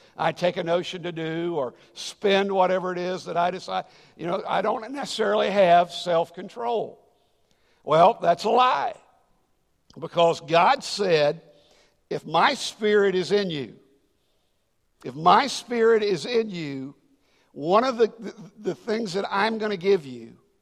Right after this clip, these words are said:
as a result of my Spirit being there is what?" Fifth grade now. We're doing better. I mean, it's there. You have the capacity to be disciplined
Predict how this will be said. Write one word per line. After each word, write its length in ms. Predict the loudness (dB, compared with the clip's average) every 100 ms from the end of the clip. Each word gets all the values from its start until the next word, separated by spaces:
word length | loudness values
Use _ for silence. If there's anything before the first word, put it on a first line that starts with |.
| _ _ _ _
as 200 | -4 -4
a 60 | -4
result 560 | -6 -6 -2 -2 -2 -6
of 100 | -2
my 220 | -2 -2
Spirit 500 | -8 -6 -2 -2 -2
being 220 | -4 -4
there 340 | -6 -8 -10 -14 _ _ -2
is 180 | 0 0
what?" 500 | 2 2 2 -4 -12 _ _ _ _ _ _ _ _ _ _ _ _ _ _ _ _ _ _ _
Fifth 380 | _ -4 -4 -2
grade 400 | 4 4 4 2
now. 320 | 2 2 0
We're 100 | 0
doing 220 | 0 2
better. 400 | 2 2 0 -6 -12 _ _ _ _ _ _ _ _ _ _ _ _ -4
I 80 | -2
mean, 260 | 0 -2 -2
it's 240 | -4 0
there. 480 | 6 8 10 6 2 -14 _ _ _
You 440 | -12 -4 -2 -2 -4
have 400 | 0 4 4 2
the 80 | -4
capacity 1040 | -4 -6 -2 0 2 0 -4 -4 -6 -10 _ _ _ _
to 100 | -6
be 180 | -4 -8
disciplined 880 | -6 -8 -6 -8 -6 -4 -4 -8